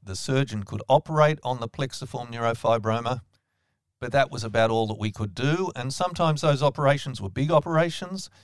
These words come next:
and sometimes there wasn't really an operation that was possible. Radiation therapy didn't work, and none of our other drugs had really been very effective. So it's a huge development to learn that the mec inhibitors can be used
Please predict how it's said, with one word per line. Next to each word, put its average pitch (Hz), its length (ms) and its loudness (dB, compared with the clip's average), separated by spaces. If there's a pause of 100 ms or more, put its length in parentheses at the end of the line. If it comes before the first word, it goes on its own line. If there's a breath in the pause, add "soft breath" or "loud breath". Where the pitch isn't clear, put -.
(140 soft breath)
and 117 120 -10
sometimes 127 680 2
there 110 100 0
wasn't 123 320 -2
really 107 260 2
an 101 120 2
operation 101 580 2
that 98 100 -4
was 98 140 -10
possible. 95 580 -8 (800 soft breath)
Radiation 117 800 2
therapy 147 460 0
didn't 131 300 -4
work, 120 460 -2 (100)
and 113 160 -4
none 127 160 2
of 117 120 -2
our 110 180 6
other 101 220 2
drugs 110 440 0
had 131 160 -4
really 127 320 2
been 98 400 -2 (220 soft breath)
very 98 300 -2
effective. - 600 -6 (440)
So - 180 -6
it's 123 180 -4
a 151 60 0
huge 196 420 -4
development 117 640 0
to 117 100 -6
learn 113 340 0
that 110 140 -6
the 104 60 -10
mec 117 380 -4
inhibitors 101 680 -6 (260 soft breath)
can 101 160 -6
be 101 100 -4
used 104 600 -4